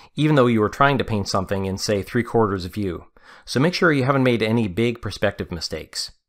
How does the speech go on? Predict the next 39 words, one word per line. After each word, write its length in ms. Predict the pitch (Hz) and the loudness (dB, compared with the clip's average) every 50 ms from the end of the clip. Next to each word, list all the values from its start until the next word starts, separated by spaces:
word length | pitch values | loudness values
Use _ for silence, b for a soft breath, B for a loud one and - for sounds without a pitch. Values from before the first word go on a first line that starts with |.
| _ _ _ _ _ _ _ _ - - _ _ _ _ _ _ | _ _ _ _ _ _ _ _ -20 -20 _ _ _ _ _ _
Next 260 | - 135 180 180 - | -2 -2 -2 0 -2
is 120 | 208 185 165 | -2 -2 -2
a 60 | 147 | -4
tangent 500 | - - 123 113 117 113 - 95 85 - | -4 -2 0 0 0 0 -2 -6 -8 -8
check. 380 | - - 85 71 - - - b b b b b b b | -8 -8 -8 -10 -12 -14 -18 b b b b b b b
Check 200 | - - 175 175 - | 0 0 0 2 2
to 60 | 196 | 0
make 140 | 185 180 - | -2 0 -2
sure 200 | - 170 160 160 | 0 0 0 2
there 140 | 131 123 117 | 4 6 6
aren't 220 | 123 123 - - | 6 4 2 -4
two 240 | - - 143 147 98 | -6 -4 -4 -2 4
objects 480 | 107 117 117 110 110 117 113 - - | 4 4 4 4 0 -2 -4 -4 -6
that 160 | - 98 95 98 | -4 -2 0 0
are 220 | 90 92 92 - - - _ - | 0 -2 -4 -6 -12 -20 _ 0
almost 760 | 139 147 156 165 165 170 170 165 165 165 156 - - - - - | 2 4 6 8 6 6 6 6 4 4 2 0 -4 -8 -4 -4
overlapping 520 | 123 120 127 127 120 113 117 - 110 104 | 0 0 4 4 6 6 4 4 2 -2
each 200 | 101 98 - - | -4 -4 -2 -2
other, 220 | 104 92 92 95 | -2 0 0 -2
but 160 | 87 98 98 95 | -2 -2 -2 0
not 220 | 104 104 - - | 0 0 -2 -2
quite, 400 | - - 110 90 82 76 - - B B B B B B B B B B - | -2 -2 -2 -2 -2 -6 -12 -14 B B B B B B B B B B 2
unless 300 | 131 135 147 151 139 - | 4 4 4 4 2 2
the 140 | - 117 107 | 2 0 2
visual 340 | 104 135 135 131 120 110 | 2 0 0 0 -2 -2
tension 420 | 107 - 151 160 151 - - 110 101 | 0 0 0 0 0 0 -2 -2 -2
of 160 | 92 101 95 | -2 -2 -2
that 180 | 104 101 101 - | -2 -2 -2 -2
tangent 440 | 135 143 139 127 104 104 95 92 | 0 0 0 0 0 -2 -4 -6
is 120 | 90 90 - | -6 -6 -2
something 240 | - 117 104 117 107 | -2 -2 0 0 -2
you're 120 | 98 95 | -2 -2
using 360 | 104 120 131 123 107 107 95 | 0 0 0 0 0 -2 -4
to 60 | 92 | -4
try 240 | 90 - - 110 104 | -6 -2 0 0 0
to 100 | 95 90 | 0 -2
direct 340 | - - 101 98 95 - - | -4 -4 -4 -4 -4 -4 -6
the 140 | 95 90 90 | -4 -4 -2
eye. 280 | 92 85 73 73 - | -4 -4 -6 -10 -14